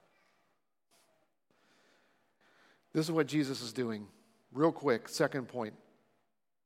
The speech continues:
He is trying to astonish us. And yes, they were astonished at his teaching because it was full of authority. But you know why?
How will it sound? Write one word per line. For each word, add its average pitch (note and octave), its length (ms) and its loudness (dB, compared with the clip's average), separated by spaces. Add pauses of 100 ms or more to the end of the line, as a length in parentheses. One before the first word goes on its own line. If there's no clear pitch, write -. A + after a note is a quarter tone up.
(720)
He F#3 220 -2
is D#3+ 180 0
trying D#3+ 460 0
to C3+ 180 -8
astonish G#2+ 640 -10
us. - 320 -20 (3250)
And D#3 220 -2
yes, D#3+ 440 0
they E3 140 4
were D#3+ 140 6
astonished E3+ 560 2
at D3+ 80 2
his C#3 140 -4
teaching D#3 440 -4
because C3 300 0
it C#3+ 60 -2
was C#3+ 140 0
full E3+ 220 0
of D3+ 60 -2
authority. C#3+ 720 0 (1040)
But F#3 120 -2
you G#3+ 40 2
know A3+ 140 6
why? A#3 680 8